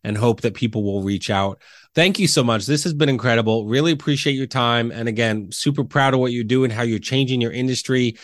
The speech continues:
how you're connecting people through podcast.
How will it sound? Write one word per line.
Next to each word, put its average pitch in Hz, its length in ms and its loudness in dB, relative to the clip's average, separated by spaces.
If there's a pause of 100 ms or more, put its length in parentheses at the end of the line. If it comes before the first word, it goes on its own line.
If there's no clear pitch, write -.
(260)
how 113 120 -2
you're 110 180 0
connecting 127 440 -2
people 123 440 -2
through 120 180 0
podcast. 117 800 -2